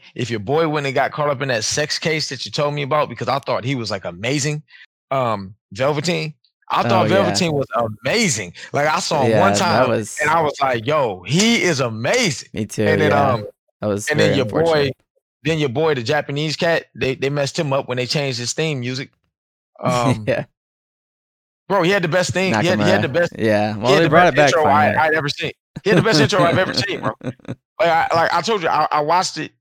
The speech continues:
Speaker 1: with, with Nav one time. I'm sitting down, and I'm sitting next to Nav, and I'm like, "Hey, bro, who's this guy?"
Speaker 2: Mm-hmm.
Speaker 1: And, <laughs> and, you know, you know, I don't know anything about wrestling, so I'm sitting there watching. I'm like, "Yo, who, who's this guy?" And he was like, "Oh man,"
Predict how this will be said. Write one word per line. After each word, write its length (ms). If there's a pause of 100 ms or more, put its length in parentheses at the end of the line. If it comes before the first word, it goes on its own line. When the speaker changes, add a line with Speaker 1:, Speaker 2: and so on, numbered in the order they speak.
(180)
Speaker 1:
with, 160 (240)
with 220
Nav 260
one 160
time. 400 (420)
I'm 100
sitting 280
down, 380 (600)
and 120
I'm 80
sitting 240
next 180
to 60
Nav, 320
and 80
I'm 100
like, 240 (320)
"Hey, 80
bro, 140
who's 180
this 160
guy?" 260 (640)
Speaker 2:
Mm-hmm. 180
Speaker 1:
And, 280
<laughs> 40
and, 120
you 80
know, 160
you 120
know, 80
I 120
don't 80
know 140
anything 220
about 200
wrestling, 240 (240)
so 140
I'm 60
sitting 160
there 80
watching. 220
I'm 60
like, 200 (280)
"Yo, 140 (240)
who, 220
who's 200
this 140
guy?" 160 (100)
And 80
he 180
was 120
like, 160
"Oh 240
man," 360